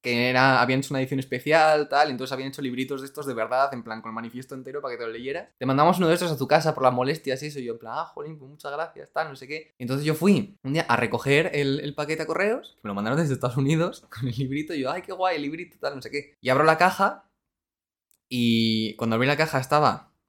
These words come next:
el, el librito que me habían prometido, y debajo había una carta del señor este diciéndome que gracias por el apoyo del estudio, tal, no sé qué, y debajo había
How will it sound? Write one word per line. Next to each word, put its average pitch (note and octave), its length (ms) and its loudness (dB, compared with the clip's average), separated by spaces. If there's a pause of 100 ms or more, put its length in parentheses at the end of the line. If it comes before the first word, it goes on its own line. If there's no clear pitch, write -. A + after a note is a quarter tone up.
(160)
el, A#2 180 -6
el A#2 120 -2
librito D#3+ 600 2 (180)
que B2+ 100 -6
me B2+ 60 4
habían C3+ 260 2
prometido, D#3+ 720 0 (840)
y E3+ 100 4
debajo F3+ 680 4 (340)
había B2 220 2
una C3+ 200 6
carta F#3 440 4
del B2 160 -4
señor C3 280 0
este D#3 240 0
diciéndome C#3 360 0
que B2 60 2
gracias C3 420 4
por C#3 160 -2
el C3+ 80 2
apoyo C3+ 220 0
del C3+ 80 2
estudio, C3+ 360 -2
tal, C#3+ 200 0
no C#3+ 60 -4
sé D3 100 -2
qué, A3 320 -2 (760)
y C#3 100 -4
debajo G3 480 8
había F#3+ 500 6